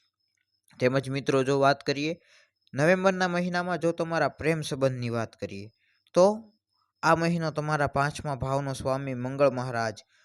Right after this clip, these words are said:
પોતાની જ રાશિમાં, બીજા શબ્દોમાં પાંચમા ભાવમાં જ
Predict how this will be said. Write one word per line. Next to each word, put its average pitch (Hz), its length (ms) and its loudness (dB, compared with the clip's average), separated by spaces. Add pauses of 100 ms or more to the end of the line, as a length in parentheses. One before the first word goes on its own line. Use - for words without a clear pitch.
(180)
પોતાની 180 440 2
જ 156 100 -6
રાશિમાં, 156 800 0 (220)
બીજા 156 380 0
શબ્દોમાં 156 640 -4
પાંચમા 151 440 -2
ભાવમાં 143 580 0
જ 156 120 -6